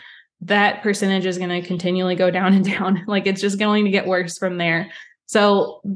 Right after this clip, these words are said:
by de-, by definition, pushing your body in either of those directions is kind of like digging this recovery hole that you have to be healthy enough to get out of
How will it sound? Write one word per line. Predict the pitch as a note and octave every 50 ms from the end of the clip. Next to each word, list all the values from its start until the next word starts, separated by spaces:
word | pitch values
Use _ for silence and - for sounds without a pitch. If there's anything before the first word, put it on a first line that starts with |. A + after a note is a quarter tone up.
| - - -
by | G3 G#3+ G#3+ B3 B3+ A3+ - - - G3
de-, | G#3 A#3 - A3+
by | F#3+ G3+ G#3+ B3+
definition, | B3 C4+ C4+ C4 A3 G#3+ A3 G#3 - G#3+ F#3+ F#3
pushing | - G#3+ G#3+ G#3+ C4+ C4 B3
your | A3+ G3
body | G3+ G3 G3+ G#3 G#3 G3+
in | F#3+ F#3
either | F3+ F3+ F#3+ F#3 F#3
of | F#3 F3
those | - F#3 F#3 F#3
directions | F#3 F#3+ F3+ F3+ F3+ - - G3 F#3+
is | F#3 F#3+
kind | - - G#3 A3
of | A#3+ A#3+
like | A#3 G#3+ - - - -
digging | E3+ G3 F#3+ G3 G#3+ G#3+ G#3
this | G3 F#3+ F#3+ F#3+
recovery | F#3+ E3+ - - F#3+ F#3 F3+ F3 E3+ E3+
hole | E3 - - F#3 E3+ - - F3+ G3+ - -
that | A3 G3 G3 F#3 - - - - - - - - _ _ _ _ -
you | G3+ G#3+ G#3+ G3+ G3 F#3+ - - - _ -
have | - - G#3+ G#3+ G#3
to | -
be | G3 G#3 G#3
healthy | G3+ G3+ - G3+ G#3 G3+ G3+ A3+ G3+
enough | G3 F#3+ F#3 F3 F#3+ -
to | - F#3
get | E3+ F3 - -
out | E3 E3 F3 F3+
of | - F#3 G#3 A#3 A#3 -